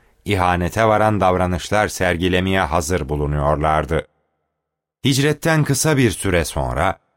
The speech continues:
Kureyş ileri gelenlerinden Ebu Süfyan'la Übey bin Halef, Medineli Müslümanlara gönderdikleri mektupta Hazreti Muhammed sallallahu aleyhi ve sellemi güven ve koruma altına alıp ona yardım etmelerinin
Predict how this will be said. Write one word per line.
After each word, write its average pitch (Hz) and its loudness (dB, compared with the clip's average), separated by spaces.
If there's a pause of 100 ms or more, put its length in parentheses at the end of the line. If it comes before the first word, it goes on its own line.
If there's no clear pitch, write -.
Kureyş 147 2
ileri 98 0
gelenlerinden 92 0 (140)
Ebu 113 2
Süfyan'la 90 -2
Übey 110 2
bin 98 0
Halef, 80 0 (460)
Medineli 123 2
Müslümanlara 95 0
gönderdikleri 90 0
mektupta 92 -2 (120)
Hazreti 139 0
Muhammed 117 2
sallallahu 101 2
aleyhi 90 2
ve 87 0
sellemi 90 0 (220)
güven 117 2
ve 95 2
koruma 98 2
altına 90 0
alıp 78 0
ona 110 2
yardım 95 2
etmelerinin 98 0